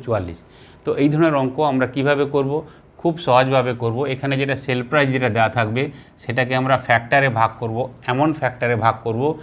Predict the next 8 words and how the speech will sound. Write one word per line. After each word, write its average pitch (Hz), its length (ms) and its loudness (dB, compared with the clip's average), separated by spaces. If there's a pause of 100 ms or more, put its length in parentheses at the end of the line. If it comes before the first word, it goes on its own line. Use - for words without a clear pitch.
(340)
যেটার 123 340 0
মধ্যে 127 220 -2 (100)
কি 139 160 -2
হবে 135 180 2 (440)
না 120 80 6 (720)
তাদের 131 340 2 (460)
বিয়োগফল 139 520 0
হবে 139 160 2